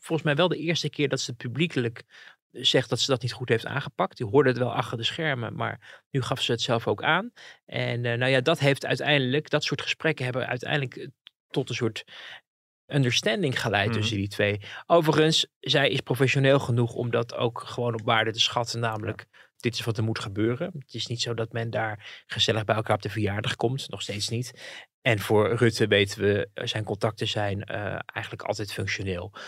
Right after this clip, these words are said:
Speaker 1: Rutte gaat zich op een gegeven moment wel aan mensen hechten als ze lang in zijn omgeving verkeren. Maar het is niet zo dat, dat hij vrienden wordt met Jan en Alleman, hoewel hij wel een Jan en Allemans, een Allemans vriend lijkt af en toe. "Hier heb je mijn nummer, bel me maar," tegen wildvreemden en dat soort dingen.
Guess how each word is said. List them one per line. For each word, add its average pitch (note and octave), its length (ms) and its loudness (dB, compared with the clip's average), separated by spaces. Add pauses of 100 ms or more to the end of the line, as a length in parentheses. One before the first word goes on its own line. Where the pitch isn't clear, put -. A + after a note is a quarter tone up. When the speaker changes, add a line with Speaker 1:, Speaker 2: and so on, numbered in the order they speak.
(220)
Speaker 1:
Rutte A2 240 2
gaat A2 160 2
zich - 120 0
op G#2+ 60 0
een G#2 60 -2
gegeven A#2+ 200 6
moment G#2+ 180 2
wel G2+ 140 6
aan G#2+ 100 0
mensen G#2 320 2
hechten A2 420 2
als G#2+ 160 0
ze A2 100 -2
lang G#2 160 2
in G#2 60 -2
zijn G2+ 160 -4
omgeving A#2 420 0
verkeren. B2+ 500 -2 (400)
Maar G2+ 220 -2
het G2+ 120 -2
is A2+ 120 -2
niet A2+ 180 0
zo G#2 240 4
dat, G2+ 320 0
dat G2+ 180 -8
hij G2+ 200 0
vrienden A2+ 380 0
wordt G2 180 -2
met G2+ 120 -4
Jan G2+ 160 4
en G2+ 140 0
Alleman, G2 380 0
hoewel G#2 220 4
hij G#2+ 100 4
wel G#2 160 2
een G#2 60 0
Jan G#2+ 260 4
en G#2+ 80 0
Allemans, A2 560 2
een B2+ 100 -6
Allemans A2+ 440 2
vriend A2+ 340 -2
lijkt C3 340 2
af G#2+ 140 -2
en G#2+ 100 -6
toe. G#2 160 -4 (240)
"Hier C3+ 180 6
heb A#2+ 140 6
je A#2+ 100 2
mijn A2 140 4
nummer, A#2 480 6
bel A2+ 200 6
me A2 100 4
maar," G#2+ 440 2
tegen G#2+ 240 -2
wildvreemden G#2 640 0
en G#2+ 100 -2
dat B2+ 160 0
soort G#2+ 180 -8
dingen. G2+ 260 -8